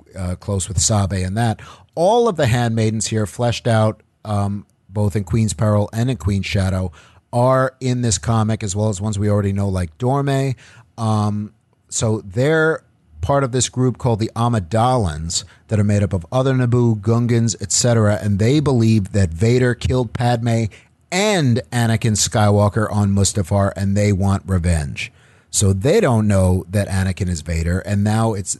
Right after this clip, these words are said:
there. I just, they're this big group called the Amidalans, and this whole time, Vader is having memory flashbacks of, of Padme and everything,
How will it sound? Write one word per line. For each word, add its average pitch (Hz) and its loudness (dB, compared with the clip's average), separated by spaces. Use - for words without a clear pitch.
there. 104 -2
I 110 -2
just, 101 -6
they're 104 0
this 98 -2
big 123 -2
group 113 0
called 110 0
the 104 0
Amidalans, 101 0
and 92 -2
this 92 2
whole 165 0
time, 107 -2
Vader 113 2
is 110 0
having 104 0
memory 107 2
flashbacks 90 -2
of, 90 0
of 90 -6
Padme 98 -4
and 80 -6
everything, 82 -8